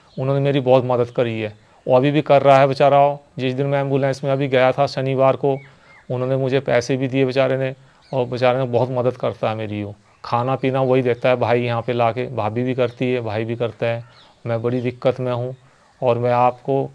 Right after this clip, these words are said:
क्या बता सकता हूँ, मैं तो बिस्तर पे लेटा हूँ। मैं तो अपना हाल अपना आप ही समझ सकता हूँ कितना दुख भरा हूँ इस टाइम।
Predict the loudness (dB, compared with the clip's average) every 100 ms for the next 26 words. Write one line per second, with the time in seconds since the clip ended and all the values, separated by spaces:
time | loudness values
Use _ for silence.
0 | -4 4 4 4 2 2 0 -4 -2 -2
1 | -4 -4 -6 -8 -6 -4 -2 -2 -2 -4
2 | -4 -10 -20 -20 _ _ _ -6 -2 4
3 | 2 4 -2 4 4 4 0 _ _ -8
4 | -4 -2 0 -2 -4 -8 -6 -8 -6 -8
5 | -6 -8 -8 -4 -4 -2 0 0 -2 -8
6 | -12 -14 -14 -14